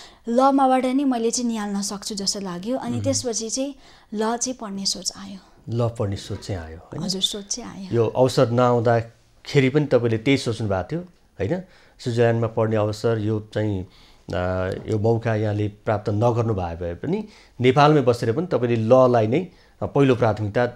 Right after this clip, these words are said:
Speaker 2: दिनुहुन्थ्यो, होइन?
Speaker 1: हजुर।
Speaker 2: अब वहाँ गएर पनि तपाईँले अब दुई वर्ष त यहाँको अरू, अ, कोर्स पनि गर्नुपर्ने हुँदो रहेछ। त्यस पछाडि चाहिँ यहाँले ल नै पढ्नुहुन्छ।
Speaker 1: हजुर।
Speaker 2: तपाईँको ब-, परिवारमा चाहिँ कतिजना हुनुहुन्छ?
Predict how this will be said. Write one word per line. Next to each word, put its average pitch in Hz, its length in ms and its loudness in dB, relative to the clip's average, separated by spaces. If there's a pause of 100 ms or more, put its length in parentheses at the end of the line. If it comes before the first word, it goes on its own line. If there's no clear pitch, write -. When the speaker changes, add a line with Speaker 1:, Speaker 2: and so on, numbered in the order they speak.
(100)
Speaker 2:
दिनुहुन्थ्यो, 98 500 -6
होइन? 104 140 -6
Speaker 1:
हजुर। 208 600 -12 (560)
Speaker 2:
अब 113 380 4 (160)
वहाँ 127 240 2
गएर 120 260 6
पनि 135 140 0
तपाईँले 117 460 0 (100)
अब 107 100 -6
दुई 131 180 2
वर्ष 131 260 6
त 117 380 -2
यहाँको 117 400 -2 (220)
अरू, 117 300 0 (320)
अ, 87 100 -2
कोर्स 117 300 -4
पनि 120 180 -2
गर्नुपर्ने 101 480 -2
हुँदो 90 220 -6
रहेछ। 90 220 -6 (500)
त्यस 151 240 4
पछाडि 120 300 4
चाहिँ 147 180 0
यहाँले 117 200 4
ल 117 120 2
नै 127 220 6
पढ्नुहुन्छ। 85 500 -6 (580)
Speaker 1:
हजुर। 208 400 -12 (720)
Speaker 2:
तपाईँको 208 380 8
ब-, 113 380 4
परिवारमा 175 420 8
चाहिँ 165 180 0
कतिजना 123 380 0
हुनुहुन्छ? 80 280 -14